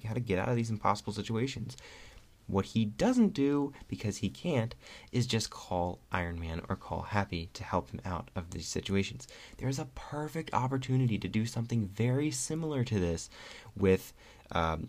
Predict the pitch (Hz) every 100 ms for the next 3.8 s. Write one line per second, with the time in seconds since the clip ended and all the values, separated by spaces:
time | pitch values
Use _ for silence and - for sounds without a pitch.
0 | - 95 - 95 120 120 - 90 92 98
1 | 135 95 95 90 85 98 95 87 - -
2 | - 123 131 135 87 82 87 90 85 92
3 | 85 87 82 - - 85 82 82